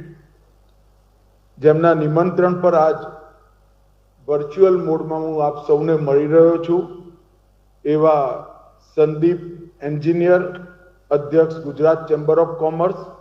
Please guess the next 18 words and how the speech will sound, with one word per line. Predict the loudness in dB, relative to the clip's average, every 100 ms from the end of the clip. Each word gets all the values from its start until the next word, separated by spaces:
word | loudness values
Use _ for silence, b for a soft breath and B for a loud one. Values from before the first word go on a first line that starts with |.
| _ _ _ _ _ _ _ _ _ _ _
શ્રી | -8 0 2 2
અજયભાઈ | 4 2 2 -2 -4
પટેલ, | -8 -4 -2 -2 -6 -18 -20 -12
પૂર્વ | -8 -2 -2
અધ્યક્ષ | -2 -2 -2 -2 -6 -18 -20 _ _ _ _ _ _ _
ગુજરાત | -6 0 0 0
ચેમ્બર | -4 0 0 0
ઓફ | -2 -6
કોમર્સ, | -4 -4 -6 -10 -20 -20 _ _ _ _ _ -8
જીનલ | -2 2 2 0
મહેતા, | -4 -2 2 2 2 -4 -16 -20 -20 _ _ _ _ _ _ _ _ _ _ _ _ _ _ _
પ્રબંધ | -2 0 -2 -2
નિર્દેશક | -6 -2 -2 0 -2 -2 -14 -20 -16
ટોરેન્ટ | -2 0 2 -2 -6 -8
પાવર | -4 -2 -2
કંપની, | -4 -6 -4 -6 -6 -8 -18 -20 _ _ _ _ _ _
શ્રી | -4 -2 2
રાજેશ | 2 2 2 0 0